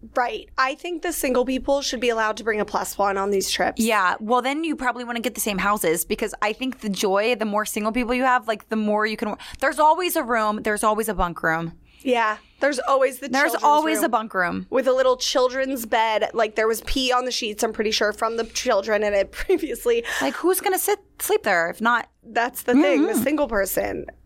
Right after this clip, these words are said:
Speaker 1: I, I will say I did sleep. I did get amazing sleep because I didn't have a big hundred-pound dog on me and a hundred-pound man on me. So I, I did get to spread out for the first time in my life.
Speaker 2: I'm sure people will, with dogs will relate to that.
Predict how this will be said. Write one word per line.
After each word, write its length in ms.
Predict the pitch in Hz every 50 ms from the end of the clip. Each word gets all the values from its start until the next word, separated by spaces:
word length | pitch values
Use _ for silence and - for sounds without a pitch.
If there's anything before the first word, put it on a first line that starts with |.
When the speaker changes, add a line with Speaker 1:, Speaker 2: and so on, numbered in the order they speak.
| - -
Speaker 1:
I, 100 | 240 247 - -
I 120 | - 285
will 200 | 302 302 349 392
say 240 | 370 - 427 359 330
I 80 | 262 233
did 180 | 262 311 -
sleep. 260 | - - 320 302 - -
I 80 | - 262
did 180 | 226 330 302
get 160 | 262 320 254 -
amazing 440 | 214 214 208 202 202 190 196 185
sleep 280 | 185 - - 208 196 202
because 260 | - 214 - 240 - -
I 60 | 196
didn't 160 | 196 202 196
have 220 | 202 208 185 185 - - - - -
a 80 | -
big 320 | 190 - 233 220 214 - - _ _ -
hundred-pound 580 | 214 - 226 226 214 196 190 226 185 185 196 -
dog 440 | 220 214 226 214 220 226 269 262
on 260 | 285 - 269 285 302 320
me 220 | 330 349 370 370
and 100 | 381 339
a 280 | 269 226 220 220 220 - - - - - - 226
hundred-pound 540 | 233 233 226 226 214 214 196 - 196 208 214
man 240 | 220 233 233 196 180
on 160 | 147 147 147
me. 200 | 135 - - 220
So 420 | - - - 254 247 233 233 226 - - - - - - -
I, 140 | - 294 254 254 -
I 100 | - 285
did 180 | 233 285 320 254
get 140 | 330 330 330
to 60 | 262
spread 440 | - - - - - 269 262 262 262
out 260 | 254 247 - - _
for 100 | - 214 214
the 60 | 202
first 280 | - 208 202 196 -
time 200 | - 214 202 202
in 100 | 196 196
my 120 | 196 202 196
life. 340 | 127 - - - 220 - - -
Speaker 2:
I'm 80 | 240 220
sure 180 | - 247 247
people 240 | 202 247 254 240 269
will, 240 | 254 240 233 - -
with 120 | - 208 202
dogs 280 | - 185 185 180 -
will 120 | - 180 180
relate 300 | 190 208 - - - -
to 80 | - -
that. 260 | - - - - -